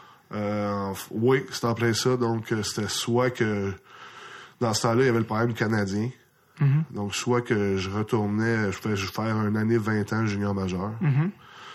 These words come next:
Speaker 1: Après ça, je pouvais aller un an dans le programme canadien. En sortant du programme canadien, euh, j'aurais été éligible, euh, pour, j'aurais été éligible pour, euh, free agent, là, agent libre.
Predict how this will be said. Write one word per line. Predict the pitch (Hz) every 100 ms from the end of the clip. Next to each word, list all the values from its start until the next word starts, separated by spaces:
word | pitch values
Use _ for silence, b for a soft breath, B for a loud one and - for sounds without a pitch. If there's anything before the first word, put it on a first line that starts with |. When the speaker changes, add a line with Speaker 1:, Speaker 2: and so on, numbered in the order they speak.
| B B
Speaker 1:
Après | - 90 101
ça, | - 110
je | -
pouvais | 104
aller | 101 110 131
un | 127 117
an | 120
dans | 107
le | 101
programme | 101 104 104
canadien. | 104 95 90 90 98 117 _ _ _ B B B B B
En | 110 107
sortant | 107 120
du | 110
programme | 107 104 107
canadien, | 107 98 95 90 98 110 107 _ _ _ _ -
euh, | - 57 55 - 82
j'aurais | 92 95 92 92
été | 90 98
éligible, | 98 95 92 90 90 95 92
euh, | 92 87 73 - - - - -
pour, | 98 -
j'aurais | 98 92
été | 90
éligible | 104 95 98
pour, | 95 92 92 78
euh, | 58 53 - B B
free | - 117 104
agent, | 92 95 92
là, | 95 85
agent | 92 95
libre. | 87 80 73